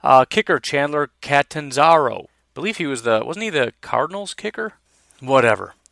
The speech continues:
Again, typically you look at this and you go, "That, that's,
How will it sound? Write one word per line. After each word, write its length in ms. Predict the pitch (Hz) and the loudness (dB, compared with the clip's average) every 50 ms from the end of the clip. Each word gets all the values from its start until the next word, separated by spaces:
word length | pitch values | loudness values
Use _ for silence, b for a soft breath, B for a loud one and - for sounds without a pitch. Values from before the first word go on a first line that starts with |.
| _ _ _ _ | _ _ _ _
Again, 400 | - - 151 175 190 160 120 98 - _ _ _ _ _ _ _ _ _ - | -4 -2 2 4 4 4 4 0 -4 _ _ _ _ _ _ _ _ _ -8
typically 480 | - - 247 - - 247 208 220 196 185 | -2 0 0 0 -2 -6 -8 -6 -4 -2
you 100 | 185 185 | -2 -2
look 160 | 208 208 208 | -2 0 -2
at 60 | 196 | -2
this 180 | 196 185 - - | -2 -4 -6 -6
and 60 | 185 | -8
you 60 | 180 | -6
go, 200 | 175 185 185 196 | -6 -6 -6 -6
"That, 220 | - - 208 196 - | -10 -12 -10 -4 0
that's, 400 | 214 214 - - - - - | 0 0 0 0 -4 -6 -8